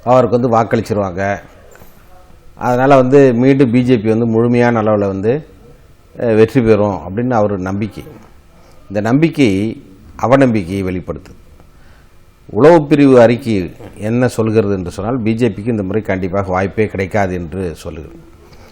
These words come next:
ஒவ்வொரு முறையும் இவர் தேர்தல் பிரச்சாரம் செய்துவிட்டு வந்தவுடன், அது எங்கேயாவது எதிரொலிக்கிறதா அல்லது அது மிகப்பெரிய தாக்கத்தை ஏற்படுத்துமா என்று உளவு பிரிவு கொடுக்கக்கூடிய அறிக்கையை பார்க்கும்போது,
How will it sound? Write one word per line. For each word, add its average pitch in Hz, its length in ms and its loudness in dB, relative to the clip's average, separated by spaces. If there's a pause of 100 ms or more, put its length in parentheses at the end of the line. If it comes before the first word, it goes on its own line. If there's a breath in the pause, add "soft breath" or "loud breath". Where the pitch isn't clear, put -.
(140 soft breath)
ஒவ்வொரு 147 400 6
முறையும் 151 520 4
இவர் 117 200 0
தேர்தல் 131 320 0
பிரச்சாரம் 107 360 -2
செய்துவிட்டு 107 400 -2
வந்தவுடன், 92 400 -4 (720 soft breath)
அது 110 300 2
எங்கேயாவது 110 640 4
எதிரொலிக்கிறதா 101 840 0 (600 soft breath)
அல்லது 117 800 4
அது 117 240 -2 (460)
மிகப்பெரிய 123 540 0
தாக்கத்தை 113 480 2
ஏற்படுத்துமா 107 560 0
என்று 101 540 -2 (300)
உளவு 117 280 4
பிரிவு 98 420 -2 (100)
கொடுக்கக்கூடிய 95 480 -4
அறிக்கையை 104 360 -4
பார்க்கும்போது, 87 800 -6